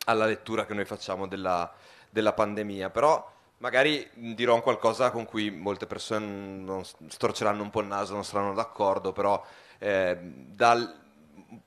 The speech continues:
punto di vista sfortunatamente privilegiato che abbiamo avuto sulla pandemia da covid diciannove, io, ehm, devo dire che, eh, bisogna stare attenti quando si parla poi, no, eh, della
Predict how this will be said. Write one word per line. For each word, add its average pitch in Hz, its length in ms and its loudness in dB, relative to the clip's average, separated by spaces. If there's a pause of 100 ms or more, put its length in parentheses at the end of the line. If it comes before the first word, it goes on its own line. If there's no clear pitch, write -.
(120)
punto 156 360 -4
di 139 100 0
vista 135 480 0 (640)
sfortunatamente 143 920 4
privilegiato 120 840 4
che 101 80 2
abbiamo 107 260 4
avuto 104 280 -2
sulla 107 220 0
pandemia 113 400 0
da 113 100 2
covid 113 280 -2
diciannove, 110 600 2
io, 120 280 6 (440)
ehm, 104 640 2 (200)
devo 135 200 2
dire 139 220 6
che, 123 580 4
eh, 113 60 4
bisogna 120 260 0
stare 123 200 4
attenti 127 320 0
quando 117 180 0
si - 160 -8
parla 120 300 6
poi, 117 260 8
no, 110 340 4
eh, 101 500 -2
della 110 480 4